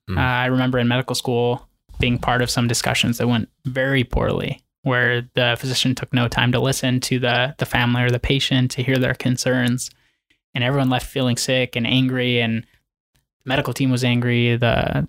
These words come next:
Speaker 2: patient, the family was angry, and no one was on the same page. And I think these experiences can be almost spiritual in a way
Speaker 1: Yeah.
Speaker 2: if they're done right.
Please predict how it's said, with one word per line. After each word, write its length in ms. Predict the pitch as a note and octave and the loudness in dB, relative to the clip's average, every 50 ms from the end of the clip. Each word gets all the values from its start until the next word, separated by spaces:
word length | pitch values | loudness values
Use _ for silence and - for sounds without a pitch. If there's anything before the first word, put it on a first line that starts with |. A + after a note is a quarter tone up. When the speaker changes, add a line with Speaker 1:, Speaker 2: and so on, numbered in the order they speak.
| _ - | _ -4
Speaker 2:
patient, 680 | - C#3+ C#3+ C#3 - C#3 C3 B2+ B2+ - - - - - _ - | -2 -2 0 0 0 0 0 0 0 -2 -4 -10 -16 -16 _ -20
the 60 | - | -12
family 400 | - - B2+ C3 C3 C3 B2+ B2 | -6 -4 -2 0 2 2 2 2
was 140 | B2 B2+ B2 | 0 0 0
angry, 380 | A#2+ A#2 A#2+ A#2+ B2 A#2+ A#2+ A#2+ | 0 0 0 2 0 0 0 0
and 80 | A#2+ B2+ | 0 0
no 80 | D3 E3+ | 0 0
one 80 | E3+ | 0
was 120 | D#3+ C#3 C#3 | 0 0 0
on 100 | B2+ B2 | -2 -2
the 60 | A#2 | -2
same 200 | - - B2 A#2 | -2 -4 -4 -2
page. 380 | - - B2+ A#2+ A#2 A#2 B2 | 0 0 2 2 2 0 0
And 220 | B2+ A#2+ A#2+ A#2+ A#2 - _ _ _ _ _ _ _ _ _ _ _ - - | 0 0 0 0 -2 -4 _ _ _ _ _ _ _ _ _ _ _ -6 -2
I 60 | - | -2
think 480 | B2+ - - D3+ C#3+ C#3 C#3 B2+ - - - _ _ _ _ _ _ _ _ _ _ _ _ _ _ _ _ _ _ _ | -2 -2 0 0 0 0 0 -2 -4 -10 -20 _ _ _ _ _ _ _ _ _ _ _ _ _ _ _ _ _ _ _
these 140 | - D#3+ D#3+ | -4 -2 0
experiences 640 | D#3+ D3 - - - D#3 D#3+ D#3+ D3+ - C#3+ B2+ - | 0 -2 -2 -2 -2 0 0 0 0 -2 -4 -6 -2
can 160 | - C#3+ C3+ | -2 0 0
be 240 | C3 C3 C3 C#3 - _ _ _ | 0 0 -2 -4 -6 _ _ _
almost 300 | D3 D3 D3+ D3 C#3+ - | -2 0 0 0 0 -2
spiritual 680 | - - - B2+ C3 D3+ D#3+ - - G#3+ A3 A3 G#3+ - - - _ | -4 -4 -2 -2 0 0 0 0 0 0 0 -2 -2 -6 -12 -10 _
in 80 | - F3 | -2 0
a 60 | F3+ | 0
way 300 | E3+ E3+ D#3+ E3+ F#3 G3+ | 2 2 2 2 2 2
Speaker 1:
Yeah. 60 | F#3+ | 0
Speaker 2:
if 100 | F3 - | 0 -2
they're 120 | - C#3+ C3 | -2 -2 0
done 240 | - C3 C#3+ D#3 C#3 | 0 0 2 2 2
right. 320 | B2+ B2 C3+ D#3+ E3+ F3+ | 2 2 0 0 -2 -2